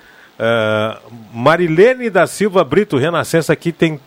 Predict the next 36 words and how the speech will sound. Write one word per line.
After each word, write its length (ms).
tanto 280
mosquito 380
que 80
usamos 320
aquele 380
refil 480
na 140
tomada, 460
repelente 540
no 100
corpo 240
e 40
às 160
vezes 180
temos 240
que 140
colocar 560
aquele 360
spray. 480
Horrível. 720
Eu 160
não 160
consigo 840
me 100
harmonizar 600
com 180
esses 240
bichinhos, 560
com 100
esses 280
insetos. 480
Abraço, 480
a 60
Marilene 440
da 140
Silva. 320